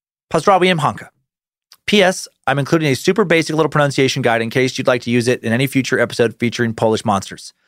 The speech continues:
J is pronounced like Y in yes. S Z is like S H, like in shit. <laughs> Speaking my language. C Z equals C H, like in chocolate. Mm-hmm. R Z and Z equal J.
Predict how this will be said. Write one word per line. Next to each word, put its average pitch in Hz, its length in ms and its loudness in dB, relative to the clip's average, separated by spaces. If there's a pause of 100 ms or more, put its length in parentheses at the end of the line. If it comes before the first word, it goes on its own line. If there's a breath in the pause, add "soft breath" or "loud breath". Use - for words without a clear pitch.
(380 soft breath)
J 175 460 4
is 156 120 -2
pronounced 147 380 0
like 135 140 2
Y 143 360 4
in 139 200 -2
yes. 127 460 -2 (420)
S 143 200 2
Z 190 520 0 (220)
is 135 280 2 (120)
like 127 300 0
S 208 180 0
H, - 320 -4
like 117 260 -2
in 131 120 -2
shit. - 420 -2 (300)
<laughs> - 580 -20
Speaking 110 240 -4
my 139 80 0
language. 131 320 0 (580 loud breath)
C 202 380 2
Z 190 440 2 (460)
equals 160 300 4
C 180 200 2
H, 175 220 0
like 123 140 0
in 143 80 0
chocolate. - 540 -2 (180)
Mm-hmm. 117 240 -2 (420)
R 135 200 4
Z 170 300 2
and 175 140 2
Z 147 360 2 (100)
equal 143 260 2
J. 139 420 2